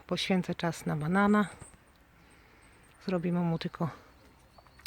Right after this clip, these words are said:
budę, żeby od góry nakrywać. Jeszcze nie będziemy go owijać niczym. Paulownia też się już sypie.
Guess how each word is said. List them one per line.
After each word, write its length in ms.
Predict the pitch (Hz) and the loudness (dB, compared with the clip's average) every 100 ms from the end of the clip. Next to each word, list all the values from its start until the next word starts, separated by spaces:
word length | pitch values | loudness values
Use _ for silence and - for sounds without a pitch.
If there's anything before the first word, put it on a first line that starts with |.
| - | -2
budę, 280 | 180 165 156 | 2 4 2
żeby 200 | 151 143 | 2 0
od 120 | 143 | 0
góry 200 | 156 147 | 0 2
nakrywać. 480 | 143 - 165 156 - | 0 0 -4 -4 -6
Jeszcze 220 | 151 170 | -6 -4
nie 100 | 156 | -2
będziemy 300 | 151 - 156 | -4 -4 -2
go 140 | 139 | -2
owijać 400 | 151 190 175 - | 0 0 0 -2
niczym. 320 | 170 165 - 151 - _ - - - - - - - - - - - - _ _ - - _ - - - - - - - - - - - | -6 -4 -6 -8 -12 _ -20 -20 -20 -20 -20 -20 -20 -20 -20 -20 -20 -20 _ _ -20 -20 _ -20 -20 -20 -20 -20 -20 -20 -20 -20 -20 -14
Paulownia 500 | - 175 175 156 156 | -4 0 0 -2 -4
też 180 | 151 196 | -4 -4
się 140 | - 202 | -2 -2
już 180 | 185 | -2
sypie. 420 | - 190 - 175 | -4 -6 -4 -6